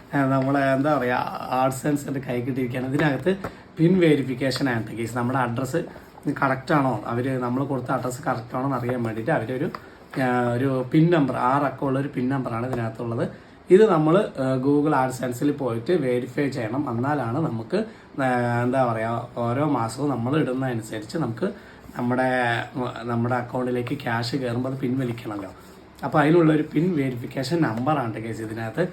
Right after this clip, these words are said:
അപ്പോൾ വളരെയധികം ഭയങ്കര സന്തോഷമുണ്ട്. എന്താ പറയുക, നിങ്ങളൊക്കെ കാരണമാണ് നമുക്ക് ഇങ്ങനെ ഒരു അവസരം കിട്ടിയത്. അപ്പോൾ ഇനിയാണ് നിങ്ങളെല്ലാവരും കൂടുതൽ ഞങ്ങളെ സപ്പോർട്ട് ചെയ്യേണ്ടത് കേസ്. ഞങ്ങളുടെ വീഡിയോസൊക്കെ കാണുക, ഞങ്ങളെ സപ്പോർട്ട് ചെയ്യട്ടെ കേസ്. അപ്പോൾ എങ്ങനെയാണ് പിൻ വെരിഫിക്കേഷനൊക്കെ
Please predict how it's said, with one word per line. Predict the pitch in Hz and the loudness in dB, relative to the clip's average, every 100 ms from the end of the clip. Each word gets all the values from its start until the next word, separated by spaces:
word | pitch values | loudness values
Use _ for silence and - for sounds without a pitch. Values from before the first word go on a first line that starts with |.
| - - - | -8 -20 -6
അപ്പോൾ | 165 165 | 2 4
വളരെയധികം | 131 139 160 165 156 156 | 4 4 6 6 6 4
ഭയങ്കര | 135 135 147 170 | 0 0 2 2
സന്തോഷമുണ്ട്. | 156 131 135 143 156 131 123 | 2 0 0 -2 -2 -2 0
എന്താ | 156 165 131 117 117 | -2 -2 -4 -4 -4
പറയുക, | 120 123 | -2 -2
നിങ്ങളൊക്കെ | 117 127 127 131 127 | -2 -2 -4 -4 -4
കാരണമാണ് | 117 117 120 120 | -2 -2 -4 -4
നമുക്ക് | 113 120 | -6 -6
ഇങ്ങനെ | 120 117 | -4 -2
ഒരു | 120 | -2
അവസരം | 113 110 - 131 | -4 -6 -8 -8
കിട്ടിയത്. | 120 117 117 165 - - - - | -8 -6 -4 -4 -6 -18 -20 -2
അപ്പോൾ | 147 | 4
ഇനിയാണ് | 147 190 180 170 | 6 6 6 6
നിങ്ങളെല്ലാവരും | 156 151 143 139 147 | 6 4 2 0 0
കൂടുതൽ | 143 131 143 | 0 0 0
ഞങ്ങളെ | 135 123 123 | -2 -4 -6
സപ്പോർട്ട് | 123 127 123 123 | -6 -4 -4 -2
ചെയ്യേണ്ടത് | 113 113 | -4 -6
കേസ്. | 110 107 - | -8 -8 -8
ഞങ്ങളുടെ | 117 117 | -8 -4
വീഡിയോസൊക്കെ | 117 123 127 - - - | -2 -2 -4 -6 -8 -8
കാണുക, | 120 113 120 131 - - - - | -6 -4 -4 -6 -10 -18 -18 -6
ഞങ്ങളെ | 127 127 | -2 -2
സപ്പോർട്ട് | 123 120 123 117 | -2 -2 -2 -2
ചെയ്യട്ടെ | 107 101 | -6 -6
കേസ്. | 104 110 | -8 -6
അപ്പോൾ | 120 120 131 | -6 -4 -2
എങ്ങനെയാണ് | 135 156 143 | 2 2 2
പിൻ | 143 127 131 | -2 -4 -4
വെരിഫിക്കേഷനൊക്കെ | 131 - 120 127 127 123 151 | -6 -6 -6 -8 -6 -6 -4